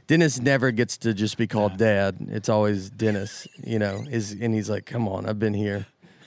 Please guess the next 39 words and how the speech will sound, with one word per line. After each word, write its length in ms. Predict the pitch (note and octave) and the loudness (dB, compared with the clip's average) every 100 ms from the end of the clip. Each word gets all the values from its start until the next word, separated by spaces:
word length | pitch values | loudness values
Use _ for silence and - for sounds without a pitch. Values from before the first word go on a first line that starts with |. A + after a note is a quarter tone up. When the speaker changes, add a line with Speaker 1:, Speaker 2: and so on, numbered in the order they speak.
| - _ - _ _ _ - | -20 _ -20 _ _ _ -4
Speaker 1:
Your 140 | A2+ B2+ | 2 6
real 200 | C#3+ D3 | 6 6
dad's 320 | C3+ B2+ G#2+ | 4 4 2
gone. 680 | A2+ A2+ G2+ F#2+ G2+ A#2+ D3 _ _ _ _ - - - - - | 2 2 2 0 -4 -6 -14 _ _ _ _ -20 -20 -20 -20 -6
Carl 560 | - D#3 D3 A#2 A2+ - C3 | 2 4 4 4 2 -2 -8
never 400 | C#3 B2+ B2+ A#2 | 0 2 4 4
was 180 | A2 G2 | 2 0
here." 300 | G#2 G#2+ A#2 _ _ - - - - _ _ - | -2 -2 -4 _ _ -20 -20 -20 -20 _ _ -2
And 180 | A2+ | 2
then 120 | A2 G2+ | 2 4
Dennis 280 | A#2+ A#2+ A#2+ | 4 4 2
has 140 | G#2+ | 0
to 100 | A2+ | -4
come 240 | - A2+ G#2+ | -2 2 2
in 240 | G#2 G2+ | 2 0
and 280 | G2 G2+ - - | 0 -2 -6 -12
raise 360 | - A2 G#2+ G2 | -4 0 0 -2
these 180 | G2+ - | -6 -4
kids. 420 | G#2 G2 G#2+ - - | -6 -6 -8 -16 -8
Speaker 2:
Yeah. 220 | A2+ G2 - | -6 -6 -4
"Come 160 | B3+ | 0
on, 180 | F3+ B2+ | 0 0
Justin. 560 | A#2+ C3 C3 D3 C#3+ C#3 _ _ _ | -4 -8 -8 -6 -6 -6 _ _ _
Dennis 300 | B3 C4 G#3 | -2 -2 -4
is 100 | G#3+ | -6
doing 220 | E3 G#3 F3 | -4 -2 -2
his 140 | D#3 | -4
best. 360 | C3 G3+ - A#2 | 0 -2 0 -2
Speaker 1:
That's, 220 | G#2 - | -4 0
yeah, 340 | C3+ E3+ E3+ - | 2 4 2 0
Speaker 2:
He's, 80 | C3 | 0
Speaker 1:
yeah. 120 | D3 | 0
Speaker 2:
he's 100 | A#2+ | 0
trying 320 | - - A#3 A3+ | -8 -2 2 2
to 80 | |
be 200 | E3+ G#3+ | 2 2
there 180 | F3+ C3+ | 4 0
for 280 | - C3+ A#2 | -2 -6 -6
you. 180 | G#2 | -8